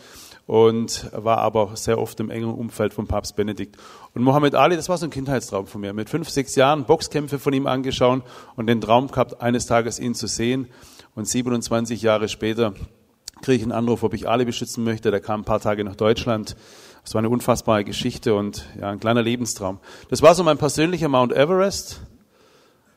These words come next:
Aber als ich dann wieder runterkam, ging's mir eigentlich noch schlechter wie vorher.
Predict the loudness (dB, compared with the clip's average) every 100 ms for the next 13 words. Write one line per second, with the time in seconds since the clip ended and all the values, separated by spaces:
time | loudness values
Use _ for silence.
0 | _ 0 2 4 2 0 0 2 2 2
1 | 2 0 2 0 0 -6 -10 -12 -20 _
2 | _ -8 -8 -2 -2 -2 -4 -4 -6 -4
3 | -8 -6 -8 -8 -14